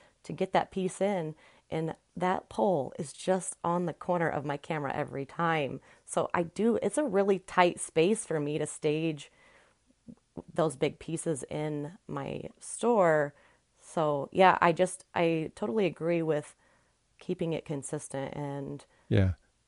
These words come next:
Speaker 1: having the same area. I'm actually doing a workshop here now at my house, and I'm making a special place for that so I can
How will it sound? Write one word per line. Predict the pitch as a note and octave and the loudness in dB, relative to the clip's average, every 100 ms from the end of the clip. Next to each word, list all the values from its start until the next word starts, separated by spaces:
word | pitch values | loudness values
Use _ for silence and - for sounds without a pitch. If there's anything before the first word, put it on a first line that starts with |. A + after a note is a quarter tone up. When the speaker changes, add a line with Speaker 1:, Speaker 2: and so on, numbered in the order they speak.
| _ _ - | _ _ -18
Speaker 1:
having | - D3+ D3 D3+ | -8 -4 -2 -2
the | C3+ | -6
same | C#3 - D#3 C#3+ - | -8 -6 -4 -4 -8
area. | D3 D3 C#3+ C3+ - - D#3 - | -10 -6 -6 -6 -8 -10 -16 -8
I'm | - - - | -6 -4 0
actually | F#3+ - E3+ D#3+ D3+ | 0 0 -2 0 -2
doing | C#3+ G#3+ C4+ B3 | -2 0 2 2
a | F3 | 2
workshop | D#3 D#3+ - E3+ E3 | 0 -2 -2 -2 -2
here | - F3 E3+ | -2 0 2
now | E3 E3 G3 A3 D#3+ | 2 2 4 4 2
at | F3+ E3 | 0 -2
my | D3+ | -2
house, | E3 A#3 A3+ - - | -2 -2 -2 -6 -8
and | - E3 D#3+ D#3 - - - _ | -4 -2 -2 -4 -8 -20 -20 _
I'm | F3 E3+ D#3 - - | 0 0 -4 -12 -6
making | E3 D#3+ E3+ E3 | 0 0 0 -4
a | D#3+ | -4
special | D#3+ - D#3 - D3+ | -8 -2 -2 -2 -6
place | - - C#3+ C#3 | -4 -6 -6 -8
for | - - C#3+ D3 - - _ _ _ | -8 -4 -2 -2 -4 -8 _ _ _
that | - D#3+ C#3+ - | -2 2 2 0
so | - D3 | -4 -4
I | D#3+ | -4
can | E3 | -4